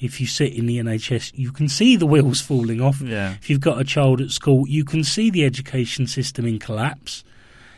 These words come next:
Speaker 1: It's, um,
Speaker 2: It's not even all of their voters
Speaker 1: Yeah.
Speaker 2: that are being rewarded.
Speaker 1: But as long as we keep people angry about
Speaker 2: Yeah.
Speaker 1: Europeans and, and foreigners, then, you
Speaker 2: It's
Speaker 1: know
Speaker 2: all distraction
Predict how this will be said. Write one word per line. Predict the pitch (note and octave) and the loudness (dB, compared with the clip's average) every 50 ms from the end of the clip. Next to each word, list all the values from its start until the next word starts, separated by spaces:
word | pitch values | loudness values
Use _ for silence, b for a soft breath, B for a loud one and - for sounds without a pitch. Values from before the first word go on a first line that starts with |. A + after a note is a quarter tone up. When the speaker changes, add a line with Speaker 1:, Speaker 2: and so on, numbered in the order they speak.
| b b | b b
Speaker 1:
It's, | - D3 D3+ C#3+ - - - - - | -6 -6 -6 -6 -6 -6 -4 -2 0
um, | D3+ C#3+ C#3 C#3 C3+ - - - - _ - - | 0 2 2 2 2 0 -4 -12 -20 _ -4 -2
Speaker 2:
It's | C#3 C#3 | 0 2
not | F3 G#3 G3+ F3+ | 2 4 4 4
even | D#3+ C#3+ D3 C#3+ | 4 4 2 2
all | C#3 C#3+ C#3 C3 | 2 2 2 2
of | A#2 A#2 | 2 2
their | A#2+ A#2 | 2 2
voters | B2 C3 C3+ C3+ - - G#2 G2 F#2+ - | 2 2 0 0 -2 -4 -4 -4 -2 -2
Speaker 1:
Yeah. | B2 A2 F#2 E2 - _ _ _ _ _ _ _ _ _ _ _ _ _ - | -2 -2 -2 -4 -10 _ _ _ _ _ _ _ _ _ _ _ _ _ -2
Speaker 2:
that | B2 A#2 G2+ | 0 0 0
are | G#2+ G#2+ | 0 -2
being | G2+ A#2 G#2+ G2+ G2 G2+ | -2 -2 -2 -2 -2 -2
rewarded. | G2+ G2+ G2+ G2 G2 F#2+ F#2 G2 F#2+ - | -4 -2 -2 -2 -4 -4 -4 -6 -2 0
Speaker 1:
But | F#3 F3 | 2 2
as | F#3 F3+ F3+ | 2 2 0
long | G#3+ G#3+ G3+ | 0 0 0
as | F#3 - | -2 -2
we | G3 F#3+ | -2 -4
keep | - - F3+ E3+ C3+ - | -2 -2 -4 -4 -2 -2
people | - D#3 D3+ C#3 D3+ D3 D3 | -2 -2 0 0 2 2 2
angry | D3 D3 C#3+ C3+ C3 C#3 C#3 C3+ | 2 2 2 2 4 4 4 4
about | C3 C3+ C3+ C3 C3+ C3+ | 4 4 2 0 0 0
Speaker 2:
Yeah. | B2 C3 C3 | 0 2 2
Speaker 1:
Europeans | B2+ B2+ - - C3+ C3+ C3 B2 B2 B2 B2 - - | 2 2 4 4 6 6 6 4 2 0 -2 -2 -2
and, | B2+ A#2+ A#2+ A#2+ A#2 - | -2 0 0 -2 -4 -4
and | - A#2 A#2 A2+ | -4 -4 -4 -2
foreigners, | - - D#3 D3 B2+ A2+ G2 F2+ G#2 B2 A#2+ - | 0 2 2 4 4 2 0 -2 -6 -6 -6 -6
then, | - C#3 C#3 C#3 C#3 C#3+ C#3+ C3+ C3+ C#3+ | -2 0 2 4 4 2 2 -2 -4 -6
you | D3+ D#3+ | -6 -4
Speaker 2:
It's | D#3+ E3 | -2 2
Speaker 1:
know | D3 B2+ | 2 2
Speaker 2:
all | - | 2
distraction | D#3 D3+ A2+ - - - A#2 G#2+ - - - A2 G2 | 2 -2 -4 -6 -6 -8 -10 -10 -10 -12 -12 -12 -12